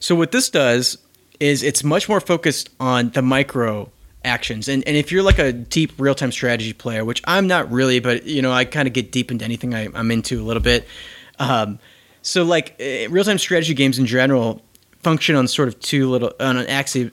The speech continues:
axis between micro and macro. Macro would be, like, the strategic decisions of what am I gonna tech up to,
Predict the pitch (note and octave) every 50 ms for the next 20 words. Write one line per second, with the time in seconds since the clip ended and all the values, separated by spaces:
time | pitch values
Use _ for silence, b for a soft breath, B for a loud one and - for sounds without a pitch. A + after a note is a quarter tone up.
0 | _ - C3 C#3+ - - C3 - - - - - C#3+ C3+ B2 A#2 A2+ G#2 b b
1 | b b b b b - C3 C3+ D3 D3 - F3 D3+ C3+ B2 A#2 A2+ A2+ - -
2 | A2 G#2 A2 G#2 - _ - C#3 D3+ D#3+ D#3+ F#3+ F3+ F3 E3 C#3+ E3 D#3 C#3+ C#3
3 | - C3+ - - - - D#3 D3+ - - - - D3+ C#3+ E3 D3+ C#3 B2 A2 A2
4 | C3+ C#3+ C#3+ B2+ C3 A#2 A2+ - - D3 C#3 - C3 B2+ - - D3 C3 B2+ B2